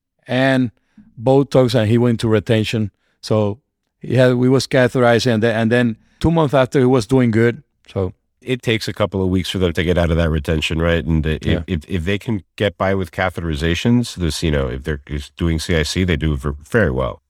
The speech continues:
Speaker 2: I tend to think of it as, you know, uh, it, it's the chicken or the egg phenomenon, what happened first. And, uh, you know, in my mind, it's, it's, it's the bladder outlet obstruction causes the detrusor hypertrophy and the, the, the overactivity, right?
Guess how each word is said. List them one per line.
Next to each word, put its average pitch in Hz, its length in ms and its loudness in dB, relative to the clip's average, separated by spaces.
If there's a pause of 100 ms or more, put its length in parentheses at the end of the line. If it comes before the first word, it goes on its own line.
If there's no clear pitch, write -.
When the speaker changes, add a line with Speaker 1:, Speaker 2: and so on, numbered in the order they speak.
Speaker 2:
I 95 460 -2 (140)
tend 117 200 -2
to 110 80 -4
think 104 260 -2
of 92 120 0
it 90 140 2
as, 80 260 0
you 90 140 0
know, 76 320 0 (180)
uh, 76 220 -2
it, 76 180 -6
it's 85 160 -10
the 95 120 -8
chicken 98 300 -2
or 92 80 2
the 87 140 2
egg 82 140 0
phenomenon, 76 560 -2
what 71 120 -2
happened 71 340 -4
first. 65 380 -8
And, 67 260 -4
uh, 69 120 -4
you 76 140 -2
know, 73 100 -2
in 80 180 0
my 85 140 2
mind, 78 420 0
it's, 71 280 -4
it's, 71 260 -4
it's 76 220 -8
the 71 280 -2
bladder 85 280 0
outlet 76 240 -2
obstruction 76 640 -4
causes 76 640 -4 (500)
the 82 160 -4
detrusor 78 540 -2
hypertrophy 76 1080 -2
and 67 220 -4
the, 69 220 -4
the, 67 260 -4
the 82 220 -4
overactivity, 67 800 -4
right? 65 220 -4